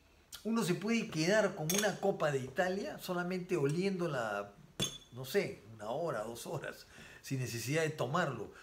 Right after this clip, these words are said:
por, por lo interesante que puede, que pueden, este, de, que pueden ser estos aromas y, la, y, y, y toda la, la, la gama de recuerdos que nos pueden traer, ¿correcto?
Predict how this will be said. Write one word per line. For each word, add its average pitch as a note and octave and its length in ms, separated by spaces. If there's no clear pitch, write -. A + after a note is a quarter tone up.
por, B2+ 260
por C3+ 300
lo C#3 120
interesante D3 840
que C3+ 100
puede, E3 640
que B2+ 140
pueden, E3+ 520
este, A2+ 520
de, A#2 420
que - 120
pueden E3 320
ser F#3+ 240
estos D3+ 260
aromas F3 460
y, B2+ 60
la, B2+ 240
y, D3 60
y, C#3 420
y D3+ 120
toda A#3 340
la, C#3 280
la, B2+ 220
la B2+ 180
gama F#3 500
de C3 220
recuerdos F3 480
que C#3+ 100
nos A#2+ 120
pueden E3 340
traer, B2+ 460
¿correcto? A#2+ 540